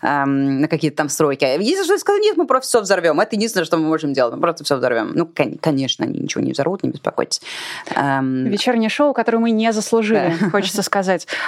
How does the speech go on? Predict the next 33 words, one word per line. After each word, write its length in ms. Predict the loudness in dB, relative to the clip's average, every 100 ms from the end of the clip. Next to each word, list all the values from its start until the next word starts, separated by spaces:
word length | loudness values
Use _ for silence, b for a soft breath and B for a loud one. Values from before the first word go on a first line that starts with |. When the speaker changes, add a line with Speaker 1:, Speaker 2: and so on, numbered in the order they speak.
| B
Speaker 2:
А, 240 | 0 0
про 160 | 0 0
Алексея 300 | 0 0 0
Кудрина 280 | 2 0 0
хочу 240 | -4 -2
тебя 180 | -2 -2
спросить. 540 | -2 -4 0 -2 0
Speaker 1:
Мгм. 160 | 0 0
Speaker 2:
Он-то 420 | 2 0 2 0 0
попадет 440 | 0 0 0 0
на 160 | -2 0
трибунал? 460 | -2 -2 0 0
Ну, 100 | 0
просто 460 | -2 -2 2 4 4
напомним, 440 | 2 2 2 2
что 380 | -2 0 2 2
для 180 | 2 0
зрителей, 440 | 0 -2 -2 -2 -2
что, 320 | 0 0 0 -6 B B B
а, 160 | 0 0
буквально 560 | 0 2 2 2 0
вчера 320 | 0 2 2 2
он 80 | 0
покинул, 600 | 0 0 0 2 2 2
а, 380 | 2 4 2 2
Speaker 1:
Да. 180 | 2
Speaker 2:
свою 180 | 2 2
должность 540 | 2 0 2 -2 0 -2
Speaker 1:
Мгм. 160 | 0 -2 B -2
Speaker 2:
в, 180 | -2 2
а, 540 | 2 4 4 2 2 2 2 2 2 0 0 -2
счетной 320 | -2 -2 0
палате. 720 | 2 4 2 2 2 2